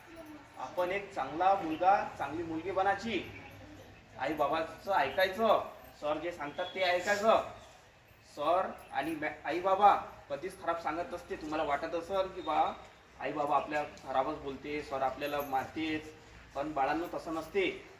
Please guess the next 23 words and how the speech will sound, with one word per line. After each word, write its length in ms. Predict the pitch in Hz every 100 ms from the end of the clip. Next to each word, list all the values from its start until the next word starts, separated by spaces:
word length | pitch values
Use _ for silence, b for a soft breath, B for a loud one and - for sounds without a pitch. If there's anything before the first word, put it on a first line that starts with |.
| - -
सर 120 | 139
जे 160 | 151
सांगतं 340 | 156 139 139 170
ते 140 | 165
लक्षपूर्वक 540 | 131 - 160 160 156 147
ऐकायचं. 420 | 135 139 131 120 - -
आई 100 | 135
बाबा 240 | 135 139
काय 160 | 143 139
म्हणते 220 | 143 160
त्यांच्या, 320 | 147 131 156 151 - - - - - -
त्यांचंच 280 | 185 220 208
ऐकायचं. 420 | 170 - - 330
पण 180 | - 135
आई 180 | 135
बाबा 300 | 156 - 160
आणि 200 | 151 160
सरांना 560 | 175 135 135 143 160 190 220 - -
सर्वश्रेष्ठ 440 | 139 139 165 156 -
मानायचं 360 | 160 156 165
आपण 320 | 175 160 196 - - - - - -
आणि 80 | 131 -
कधीच 300 | 135 339